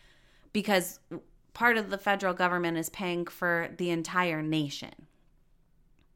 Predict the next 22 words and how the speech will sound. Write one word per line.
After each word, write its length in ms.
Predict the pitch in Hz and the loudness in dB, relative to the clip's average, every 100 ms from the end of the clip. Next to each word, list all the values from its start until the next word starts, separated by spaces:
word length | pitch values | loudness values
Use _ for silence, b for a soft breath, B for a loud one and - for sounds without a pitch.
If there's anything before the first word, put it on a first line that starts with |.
| _ | _
right? 380 | 165 160 151 156 - _ _ _ _ | 2 4 4 0 -10 _ _ _ _
So, 260 | - 196 175 | -4 0 0
like, 320 | 160 143 143 - | 2 0 -2 -12
you, 300 | 165 180 165 - _ b b b - | -4 -4 -4 -12 _ b b b -4
they're 120 | 208 | 0
gonna 180 | 220 233 | 2 2
be 120 | 220 | 0
fucking 580 | - - 254 262 247 220 | -4 -6 -6 0 0 0
pissed 340 | 233 190 160 | 2 0 0
if 120 | 175 180 | -4 -2
you're 80 | |
not 160 | 170 160 | 0 0
gonna 120 | 165 | -4
pay 160 | - 147 | -8 -6
those 160 | 127 | -6
taxes. 460 | - - - - - B B B B - | -6 -8 -8 -14 -14 B B B B -10
So, 260 | - 247 | 2 4
Savannah, 720 | 240 240 214 196 190 185 185 185 _ _ _ _ _ _ _ _ _ _ _ _ _ | 4 0 0 0 2 0 -2 -6 _ _ _ _ _ _ _ _ _ _ _ _ _
too 240 | - 247 262 | -4 0 6
long 280 | 233 220 | 6 6
didn't 320 | 214 208 196 - | 4 4 2 0
read. 440 | 185 175 175 180 | -2 -2 -2 -6